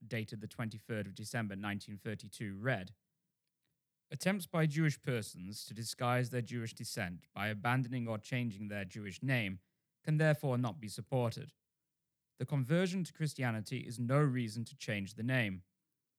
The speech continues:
Neither can the change of name be explained by reference to anti-Semitic tendencies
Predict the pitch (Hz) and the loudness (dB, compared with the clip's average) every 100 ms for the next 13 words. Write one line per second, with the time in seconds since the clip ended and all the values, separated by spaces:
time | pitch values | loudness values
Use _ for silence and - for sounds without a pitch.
0 | _ - 120 143 156 165 - 131 131 - | _ -4 4 6 6 4 2 2 2 2
1 | 147 135 139 135 131 120 107 107 123 - | 4 4 4 2 2 2 2 0 -2 -4
2 | - 117 110 107 117 117 120 131 135 - | -2 0 0 2 0 2 0 0 -4 -2
3 | 98 127 135 139 120 143 - 135 107 101 | -4 -2 -4 0 0 -2 -4 -2 -2 -4
4 | - 101 98 | -8 -8 -10